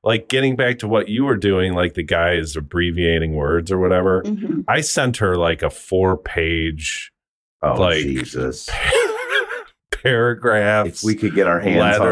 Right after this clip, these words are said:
Speaker 1: letters.
Speaker 3: this.
Speaker 1: <laughs> I mean,
Speaker 3: If we could.
Speaker 1: it was, like, so I was just, like, confessing, like, "I'm a loser. I don't have a job, but, like,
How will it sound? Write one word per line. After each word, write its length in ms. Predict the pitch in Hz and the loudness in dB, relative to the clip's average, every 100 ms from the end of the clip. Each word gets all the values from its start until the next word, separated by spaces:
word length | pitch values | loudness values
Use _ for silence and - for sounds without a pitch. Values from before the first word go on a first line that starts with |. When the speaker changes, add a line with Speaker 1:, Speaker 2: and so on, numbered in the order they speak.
| - | 4
Speaker 1:
letters. 0 | |
Speaker 3:
this. 460 | 98 98 120 - - | 4 4 2 -2 -2
Speaker 1:
<laughs> 20 | |
I 140 | 113 - | -2 0
mean, 400 | - 139 - 151 - _ _ - | 0 0 0 -2 -4 _ _ -4
Speaker 3:
If 220 | 120 - 160 | -2 2 4
we 160 | 175 | 4
could. 140 | 135 143 | 6 4
Speaker 1:
it 20 | |
was, 240 | 143 127 131 | 4 2 2
like, 220 | 127 123 | 0 0
so 520 | - 131 127 123 120 - | 0 2 4 4 4 2
I 80 | 113 | 0
was 220 | 117 113 | 0 -2
just, 340 | - 127 - - | -2 -2 -2 0
like, 300 | 104 98 - | 0 0 -4
confessing, 760 | 113 98 - 117 - 104 92 | -6 -4 -2 -2 -2 -4 -2
like, 360 | 90 82 82 - - | -2 -2 -2 -8 -6
"I'm 220 | 95 117 | -2 0
a 80 | 127 | 0
loser. 480 | 143 151 127 107 92 | 2 2 2 2 2
I 140 | 95 | 2
don't 180 | 107 101 | 2 2
have 200 | 104 98 | 0 0
a 60 | 92 | -2
job, 640 | 90 85 82 73 73 78 | -2 2 2 2 0 0
but, 260 | 85 82 - | -2 0 0
like, 360 | 80 78 - | 0 0 -8